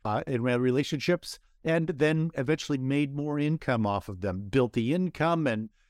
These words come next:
and figure out at an early age, at an ear-, early stage, what, uh, drives the value in a property, how it's based on your operating income and,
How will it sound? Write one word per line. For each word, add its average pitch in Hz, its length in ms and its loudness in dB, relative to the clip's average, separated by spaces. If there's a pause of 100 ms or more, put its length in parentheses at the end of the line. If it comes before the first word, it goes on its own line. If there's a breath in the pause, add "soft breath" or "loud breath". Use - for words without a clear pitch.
(140)
and 151 220 -4
figure 180 340 2
out 165 200 6
at 151 120 2
an 139 120 0
early 139 300 2
age, 131 380 0
at 147 200 0
an 123 200 0
ear-, 131 220 0
early 139 280 0
stage, 117 540 -2
what, 123 180 0 (180)
uh, 123 160 2
drives 131 520 2
the 120 80 -6
value 123 580 2
in 95 80 -4
a 95 60 -4
property, 101 640 0
how 104 280 -2
it's 92 160 -2
based - 480 -2
on 120 260 2
your 101 280 0
operating 98 680 0
income 104 520 0
and, 92 240 -2